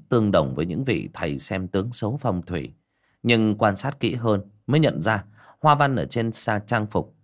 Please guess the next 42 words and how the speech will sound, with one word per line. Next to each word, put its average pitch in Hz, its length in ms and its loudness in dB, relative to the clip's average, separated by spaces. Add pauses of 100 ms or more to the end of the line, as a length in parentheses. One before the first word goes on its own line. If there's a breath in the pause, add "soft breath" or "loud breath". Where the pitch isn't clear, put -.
và 92 180 2
những 92 200 0
hình 113 160 2
xăm 110 240 -2
chi 110 220 0
chít 208 200 -2 (300)
ở 85 200 4
trên 113 200 -2
đầu, 76 300 0 (120)
trên 117 200 0
mặt 92 200 0 (260)
cùng 85 180 2
với 98 100 -2
hai 110 220 0
tay 101 260 0 (460 soft breath)
khiến 135 240 0
cho 143 140 4
lão 110 240 4
trở 73 120 -2
lên 87 240 -2
băm 92 220 0
trợn, - 240 -2 (300)
hung 113 380 0
thần 73 220 -4
ác 80 200 -4
sát 156 220 -4 (420)
hơn 120 300 4
là 85 100 2
một 62 180 -6
pháp 147 180 -6
sư 95 220 -2
hành 71 260 -8
đạo. 69 220 -4 (1900 soft breath)
Tất 175 140 4
cả 90 160 4
vẻ 73 120 0
bề 76 160 0
ngoài 71 240 -2
kia 101 200 -2
của - 160 -6
Cheng 98 320 -2
Pha 92 300 -2